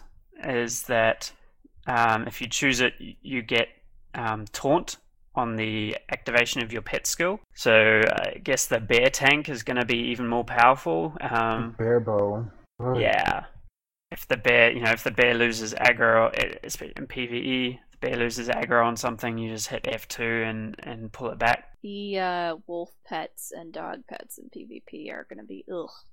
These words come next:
Speaker 3: too.
Speaker 2: Oh my god. Yeah, that's, uh, thieves and taunt is gonna be so horrible.
Speaker 1: There's also an, a neat little trait where, um, when your health is above ninety percent, your pet has fifty percent damage reduction.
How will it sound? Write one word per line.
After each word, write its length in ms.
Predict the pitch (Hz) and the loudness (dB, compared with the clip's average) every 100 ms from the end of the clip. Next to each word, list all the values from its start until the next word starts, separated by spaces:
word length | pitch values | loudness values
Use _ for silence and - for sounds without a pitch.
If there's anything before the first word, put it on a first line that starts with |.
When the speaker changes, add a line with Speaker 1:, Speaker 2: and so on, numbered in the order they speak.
| - | -14
Speaker 3:
too. 260 | 165 160 165 _ _ - | -12 -12 -16 _ _ -2
Speaker 2:
Oh 260 | 113 117 104 | 4 4 2
my 140 | 92 | -2
god. 240 | - - - - _ _ | -6 -8 -10 -18 _ _
Yeah, 180 | - 127 | 2 4
that's, 440 | 107 131 - - - _ _ _ - | 4 -2 -4 -14 -16 _ _ _ -8
uh, 160 | 113 - - - | -6 -6 -8 -10
thieves 840 | - - 120 113 98 92 - - - _ _ - | -12 -4 -2 -2 -6 -10 -14 -16 -20 _ _ -10
and 180 | 107 | -8
taunt 400 | - 117 98 92 - _ _ - | -6 -4 -4 -6 -10 _ _ -12
is 160 | 104 | -10
gonna 160 | 117 107 | -6 -6
be 140 | 98 | -6
so 200 | - 104 | -6 -6
horrible. 560 | 95 95 87 90 98 101 _ - | -2 -2 -2 -4 -8 -10 _ -2
Speaker 1:
There's 180 | 147 156 | 0 2
also 260 | 156 160 | 2 2
an, 200 | 139 135 | 0 0
a 80 | - | -2
neat 200 | 143 143 | -2 2
little 240 | 143 135 127 | 4 4 4
trait 340 | - 143 139 - | 6 6 6 -2
where, 640 | - 123 123 120 120 117 120 120 120 - - | 0 6 8 8 6 4 2 0 -6 -10 -2
um, 640 | 123 117 117 113 117 117 - | 0 2 0 -2 -6 -10 -12
when 280 | - 131 131 | -2 2 4
your 400 | 127 139 147 139 | 6 8 10 8
health 480 | 139 120 147 - - | 8 4 4 -2 -8
is 240 | 127 120 - | -4 -4 -4
above 420 | 131 123 123 - | 4 4 4 0
ninety 280 | 127 120 127 | 2 2 2
percent, 400 | - - 156 - | -2 -2 -2 -2
your 140 | 120 | -4
pet 300 | - 131 - | -2 -2 -2
has 240 | 120 113 | -4 -6
fifty 300 | - 120 - | -6 -8 -8
percent 340 | - - 123 - | -4 -4 -4 -4
damage 340 | 117 120 131 | -4 -4 -2
reduction. 540 | 151 160 - - 104 | 0 0 0 -8 -8